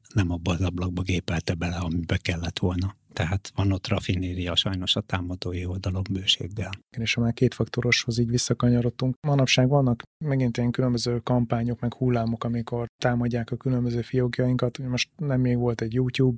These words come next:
Speaker 2: hullám, amikor YouTube fiókokhoz próbáltak hozzáférést szerezni, és sokszor szereztek is.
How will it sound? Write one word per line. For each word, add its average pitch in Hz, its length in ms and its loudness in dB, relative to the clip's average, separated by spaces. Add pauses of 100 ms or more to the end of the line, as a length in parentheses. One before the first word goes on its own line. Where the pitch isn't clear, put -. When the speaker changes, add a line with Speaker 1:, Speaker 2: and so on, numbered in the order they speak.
(160)
Speaker 2:
hullám, 127 340 6
amikor 117 380 -2
YouTube 123 320 0
fiókokhoz 123 760 0 (240)
próbáltak 123 440 0
hozzáférést 123 720 0 (320)
szerezni, 120 380 2
és 117 80 0
sokszor 117 340 -2
szereztek 131 480 0
is. 135 180 0